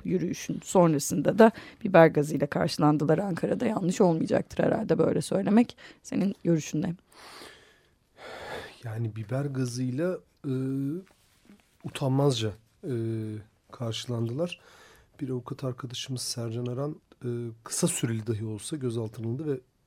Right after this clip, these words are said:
Speaker 2: e, görüntülerde görebildiğim kadarıyla darp da edildi. Yani diyecek bir söz yok.
Speaker 1: <laughs>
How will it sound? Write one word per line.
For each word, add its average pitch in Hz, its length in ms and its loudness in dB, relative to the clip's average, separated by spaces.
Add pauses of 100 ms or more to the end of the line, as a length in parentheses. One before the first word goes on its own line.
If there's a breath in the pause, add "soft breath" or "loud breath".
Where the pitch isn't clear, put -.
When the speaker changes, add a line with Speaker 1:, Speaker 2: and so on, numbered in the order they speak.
(140)
Speaker 2:
e, 127 40 -8 (720)
görüntülerde 120 540 -2
görebildiğim 120 380 -4
kadarıyla 117 400 -10
darp 117 280 -10
da 107 40 -10
edildi. 107 360 -10 (1800 loud breath)
Yani 123 300 -4
diyecek 131 320 -4
bir - 40 -14
söz 190 300 0
yok. - 320 0
Speaker 1:
<laughs> 175 60 2